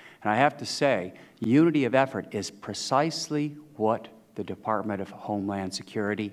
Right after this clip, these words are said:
needs today when cohesion is so lacking and when such great opportunities for progress are now underway, thanks to the leadership of Secretary Johnson.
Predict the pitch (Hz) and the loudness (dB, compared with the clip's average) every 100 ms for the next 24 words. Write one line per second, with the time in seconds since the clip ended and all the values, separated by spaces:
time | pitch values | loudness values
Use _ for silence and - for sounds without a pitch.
0 | - 98 120 131 131 - 120 110 120 104 | -6 0 2 2 2 -2 -4 2 4 4
1 | 78 - - - - 120 117 117 110 143 | -2 -10 -20 -18 0 4 4 4 6 6
2 | 151 151 120 107 - 151 170 131 98 98 | 6 6 2 0 4 4 6 4 4 0
3 | 101 87 - - - 123 123 123 101 - | -6 -8 -10 -10 -2 0 0 -2 -2 2
4 | 185 175 131 - 110 120 110 104 110 95 | 4 6 4 2 -4 2 2 2 -2 -4
5 | - 123 120 98 73 - - - 110 104 | 4 6 4 2 -4 -6 -14 -10 0 2
6 | 104 101 101 95 90 95 90 90 - - | 4 2 0 -2 -2 -2 -2 -8 -12 0
7 | 110 104 - 92 104 104 92 98 92 90 | 0 0 -2 -2 0 0 -2 -4 -8 -8
8 | 90 87 - 95 90 90 98 92 - - | -6 -6 -8 -8 -8 -6 -6 -6 -10 -14